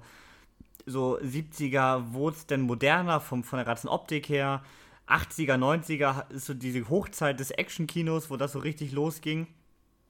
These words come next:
Ab zweitausender kamen dann ganz viele Katastrophenfilme, weil plötzlich C G I möglich war. Und ich würde sagen, ab zwei, die zweitausendzehner sind so dieses, dieses,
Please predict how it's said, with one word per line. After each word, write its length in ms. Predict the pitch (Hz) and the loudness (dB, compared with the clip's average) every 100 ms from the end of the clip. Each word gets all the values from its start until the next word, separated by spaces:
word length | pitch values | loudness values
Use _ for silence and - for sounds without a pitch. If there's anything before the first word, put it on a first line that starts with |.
| _ - | _ -2
Ab 140 | - - | -2 0
zweitausender 580 | 143 135 143 156 151 | 0 2 4 4 2
kamen 200 | 139 143 | 0 0
dann 100 | 139 | 0
ganz 160 | 131 147 | 0 0
viele 100 | 151 | -4
Katastrophenfilme, 760 | - 127 - 156 170 156 165 147 | -4 -4 -2 -2 -2 0 0 2
weil 80 | 139 | 0
plötzlich 340 | 143 139 135 | 0 -2 -4
C 120 | - | -6
G 140 | 120 120 151 | -2 2 4
I 80 | |
möglich 380 | 190 170 160 151 | 4 2 -2 -4
war. 260 | 139 143 143 - - - - | 0 0 -2 -10 -20 -20 -10
Und 100 | - | -6
ich 60 | 123 | -2
würde 160 | 135 | 0
sagen, 320 | 135 135 131 - | 2 2 2 0
ab 160 | - | -4
zwei, 180 | - 131 - - | -4 -6 -6 -10
die 100 | - | -10
zweitausendzehner 560 | 123 139 131 - 143 143 | -6 -4 -4 -2 0 0
sind 180 | 131 135 | 0 -2
so 100 | 135 | -4
dieses, 340 | 127 123 120 | -2 -2 -4
dieses, 420 | 120 120 110 - | -6 -8 -8 -14